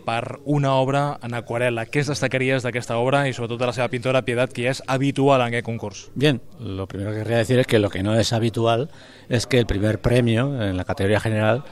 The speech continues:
Speaker 2: se lo suele llevar otro tipo de técnicas. En este caso, eh, este año la acuarela ha sido la gran protagonista. Es una técnica que muchas veces está un poco denostada. Quizá,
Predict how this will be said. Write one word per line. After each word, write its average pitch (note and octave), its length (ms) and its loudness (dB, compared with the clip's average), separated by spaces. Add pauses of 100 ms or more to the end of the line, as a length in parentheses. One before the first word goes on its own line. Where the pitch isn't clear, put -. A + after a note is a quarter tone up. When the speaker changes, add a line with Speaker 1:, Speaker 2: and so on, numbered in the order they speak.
(340)
Speaker 2:
se - 280 -2
lo G2+ 300 0
suele G#2 340 -2
llevar G#2 560 -2
otro G#2 240 -8
tipo G#2 260 -6
de G2+ 60 -6
técnicas. F#2+ 440 -6
En F#2+ 80 -8
este G2 180 -10
caso, A2 400 -4
eh, G2 360 -6
este F#2 220 -10
año G2+ 220 -8
la G#2+ 140 -6
acuarela G#2 420 -4
ha - 20 -2
sido G2 240 -8
la F#2 60 -6
gran F2+ 140 -8
protagonista. F#2+ 680 -6 (560)
Es A#2+ 160 2
una C3 180 4
técnica B2 520 2
que G#2 520 -2
muchas G#2 300 -4
veces A2 220 -4
está A2+ 340 -4
un A2 200 -10
poco A2+ 260 -12
denostada. A2 640 -10 (220)
Quizá, A#2 580 -6